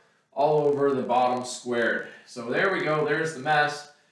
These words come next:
So I started by expanding the parentheses. So I get cosine x minus cosine squared x minus sine squared x.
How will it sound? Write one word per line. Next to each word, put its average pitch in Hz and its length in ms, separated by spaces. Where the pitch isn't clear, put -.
So 147 220
I 139 100
started 240 520
by 147 140
expanding 127 520
the 113 80
parentheses. - 840
So 120 80
I 120 60
get - 200
cosine 143 380
x 135 340
minus 123 320
cosine 120 380
squared 131 400
x 117 360
minus 110 460
sine 143 300
squared 113 360
x. - 500